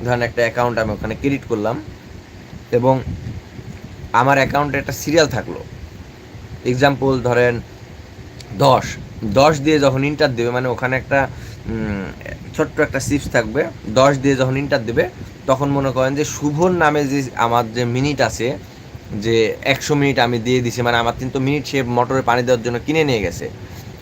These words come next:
ওই মিনিটটা তখন ওই জায়গায় শো করবে, দশ এন্টার,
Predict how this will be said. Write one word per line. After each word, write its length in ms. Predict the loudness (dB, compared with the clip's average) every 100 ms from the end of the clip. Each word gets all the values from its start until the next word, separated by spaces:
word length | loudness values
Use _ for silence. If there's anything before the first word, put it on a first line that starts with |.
| 2
ওই 180 | 6 6
মিনিটটা 600 | 6 4 4 2 2 0
তখন 460 | 2 0 2 0 -2 -10 -18 -12 2
ওই 180 | 4 6
জায়গায় 480 | 4 4 4 4 2 -8 -20 -20 -18 -16 -14 -14 -12 -12 0
শো 200 | 2 4
করবে, 280 | 4 2 2
দশ 420 | 6 6 4 0 -4
এন্টার, 320 | -2 0